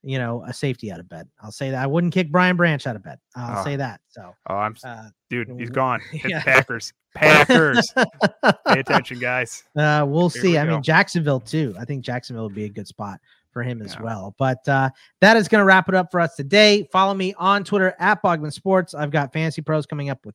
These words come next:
Speaker 1: Fitz, probably dropping today. We did a Superflex three-round mock, so check that out.
Speaker 2: Awesome.
Speaker 1: Obviously, baseball going on, uh, with the Welsh right now at I T L. So that's what I got going. C K at C O P I E P S on the Twitter machine. What do you got coming up?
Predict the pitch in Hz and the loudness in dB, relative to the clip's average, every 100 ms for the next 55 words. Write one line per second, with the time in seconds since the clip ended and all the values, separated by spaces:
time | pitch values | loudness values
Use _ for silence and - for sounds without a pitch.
0 | _ 196 196 - _ _ - 254 294 170 | _ 0 0 -2 _ _ 2 2 2 2
1 | 170 165 147 127 120 185 170 139 _ _ | 0 0 -8 -8 -2 0 0 -2 _ _
2 | - 147 143 151 147 131 - 160 139 - | -12 -8 -4 -4 -6 -12 -10 -12 -12 -8
3 | 143 - 139 147 143 131 127 151 160 - | -10 -8 -8 -4 -4 -4 -4 -4 -4 -8
4 | 139 143 143 147 147 147 151 - _ 123 | -12 -10 -8 -4 0 0 -2 -10 _ -12
5 | 131 131 - 113 143 160 - 156 147 156 | -10 -10 -12 -10 -8 -8 -4 -4 -4 -6
6 | 156 151 151 151 _ _ _ 123 127 135 | -4 -2 -4 -6 _ _ _ -8 -6 -8
7 | - 120 151 156 - 160 151 156 156 156 | -10 -6 -4 -4 -2 -4 -2 -4 -2 -4
8 | 151 _ _ 120 127 139 - 131 165 190 | -8 _ _ -12 -8 -10 -10 -4 0 0
9 | 190 156 135 143 - 156 160 175 170 196 | 0 -6 -6 -6 -4 -4 0 0 0 -2
10 | 185 190 180 135 - 185 185 175 160 151 | -4 -4 -6 -8 -8 -4 -2 -2 -6 -10
11 | - 190 170 143 - 175 131 127 170 160 | -10 -10 -4 -6 -4 -4 -4 -6 -6 -10
12 | - 147 - 185 - - 196 214 185 160 | -10 -14 -6 -6 -6 -10 -4 -4 -4 -8
13 | 226 202 156 - - 277 220 147 120 _ | -4 -4 -4 -8 -6 -4 -4 -6 -10 _
14 | _ 170 190 175 170 180 165 127 | _ -2 0 2 0 -4 -8 -10